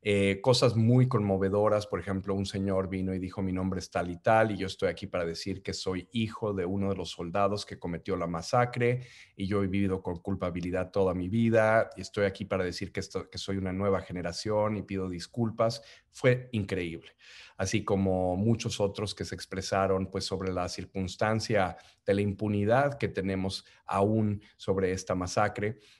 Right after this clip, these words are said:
y luego, pues, sobre las masacres actuales, ¿no? Pues las de Acteal, las de Agua Bla-, Aguas Blancas, etcétera.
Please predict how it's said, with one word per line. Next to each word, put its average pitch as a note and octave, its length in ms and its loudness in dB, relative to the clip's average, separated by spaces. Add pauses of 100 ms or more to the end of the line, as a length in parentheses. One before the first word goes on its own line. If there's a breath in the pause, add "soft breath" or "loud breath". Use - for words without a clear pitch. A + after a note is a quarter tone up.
(100)
y C#3 100 4
luego, B2+ 300 8
pues, A#2 140 4
sobre G2+ 240 0
las F#2+ 180 2
masacres G#2 480 -2
actuales, G2 600 0
¿no? C3+ 260 -4
Pues F2+ 140 -8
las E2+ 320 -4
de E2+ 140 -4
Acteal, F#2+ 600 0
las E2+ 180 -2
de F#2 100 -2
Agua D#2+ 200 -4
Bla-, F2 320 -4
Aguas F2+ 320 -4
Blancas, F#2 480 -2
etcétera. - 460 -10